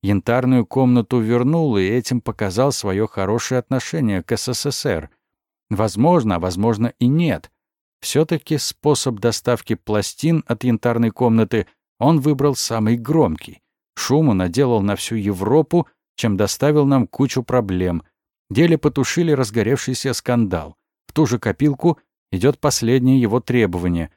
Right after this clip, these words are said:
которое направлено скорее во вред С С С Р, чем на пользу. У страны в это сложное время не хватает денег, чтобы накормить свой народ,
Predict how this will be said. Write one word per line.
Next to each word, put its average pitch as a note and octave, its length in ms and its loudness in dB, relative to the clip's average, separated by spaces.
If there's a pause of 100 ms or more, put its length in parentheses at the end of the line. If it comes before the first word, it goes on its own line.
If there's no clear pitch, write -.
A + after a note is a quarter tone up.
(160)
которое D3 340 2
направлено C3 560 2
скорее B2+ 400 0
во A2+ 180 0
вред A#2+ 500 0
С - 240 -6
С F#2+ 160 -6
С - 120 -6
Р, D#3 200 2 (260)
чем B2 240 2
на C3+ 120 4
пользу. D#2+ 540 -4 (400)
У A#2 80 2
страны C3+ 520 2
в F2+ 80 0
это F#2+ 200 -2
сложное G2+ 480 0
время C3 400 2 (240)
не D3 120 2
хватает D3 600 0
денег, C3+ 480 0 (160)
чтобы A2+ 300 -2
накормить G#2+ 480 0
свой A2+ 160 -2
народ, G#2 440 -2